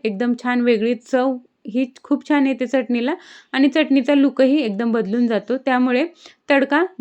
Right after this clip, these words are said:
जरूर यावरती घालून घ्यायचा आहे. तर तडका एकदम साधा, सिंपल, सोपा आहे.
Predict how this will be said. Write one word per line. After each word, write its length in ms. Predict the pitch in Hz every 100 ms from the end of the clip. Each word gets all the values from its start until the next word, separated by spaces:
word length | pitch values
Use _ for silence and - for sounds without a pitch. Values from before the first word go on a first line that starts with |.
| 220
जरूर 280 | 262 254
यावरती 400 | 277 240 240 226
घालून 400 | 220 233 233 240
घ्यायचा 260 | 247 208 214
आहे. 100 | 247 -
तर 60 | 240
तडका 300 | 262 214 226
एकदम 260 | 226 214 247
साधा, 380 | 240 233 185 196
सिंपल, 400 | 220 233 190 214
सोपा 340 | 226 220 214
आहे. 200 | 208 208